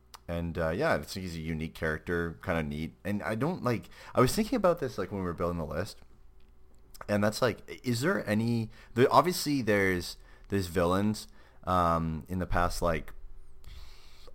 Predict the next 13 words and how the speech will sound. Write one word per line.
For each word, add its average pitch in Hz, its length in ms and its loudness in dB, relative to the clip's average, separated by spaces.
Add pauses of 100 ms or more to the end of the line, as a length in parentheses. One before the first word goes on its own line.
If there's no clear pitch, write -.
(120)
uh, - 420 -14
I 95 60 -4
don't 98 100 0
know, 80 40 -2
like, 69 140 -6
five, 82 300 0
six - 280 -8
years 80 280 -2
that 78 140 0
are, 76 100 0
like, 73 200 -4
kind 80 220 -4
of, 76 140 -8